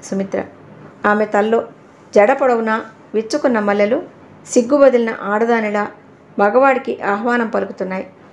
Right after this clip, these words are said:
రాత్రి పది గంటల వరకు చదువుకుని బెడ్రూంలోకి అడుగుపెట్టిన సుధాకర్ గదిలో కనిపించిన ఈ దృశ్యానికి ఉత్తేజితుడు కాలేకపోయాడు. సుమిత్ర చేసిన హంగామా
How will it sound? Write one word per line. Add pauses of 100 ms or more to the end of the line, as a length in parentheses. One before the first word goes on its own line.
(320)
రాత్రి
పది
గంటల
వరకు
చదువుకుని (520)
బెడ్రూంలోకి
అడుగుపెట్టిన
సుధాకర్ (640)
గదిలో
కనిపించిన
ఈ
దృశ్యానికి (480)
ఉత్తేజితుడు
కాలేకపోయాడు. (640)
సుమిత్ర
చేసిన
హంగామా